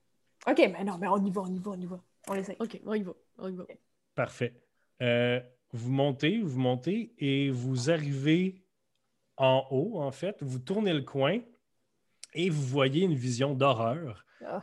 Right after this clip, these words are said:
Speaker 3: C'est que le mur devant vous est fait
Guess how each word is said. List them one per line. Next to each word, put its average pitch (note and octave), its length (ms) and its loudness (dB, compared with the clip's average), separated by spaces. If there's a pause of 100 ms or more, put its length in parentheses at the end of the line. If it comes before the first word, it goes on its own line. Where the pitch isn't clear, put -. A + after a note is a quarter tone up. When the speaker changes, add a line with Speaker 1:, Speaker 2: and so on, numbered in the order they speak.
(140)
Speaker 3:
C'est C3+ 100 -4
que D3+ 140 0
le C#3+ 220 4
mur E3 440 4
devant B2+ 400 2
vous D3+ 300 -2
est A#2 100 2
fait F3 520 -4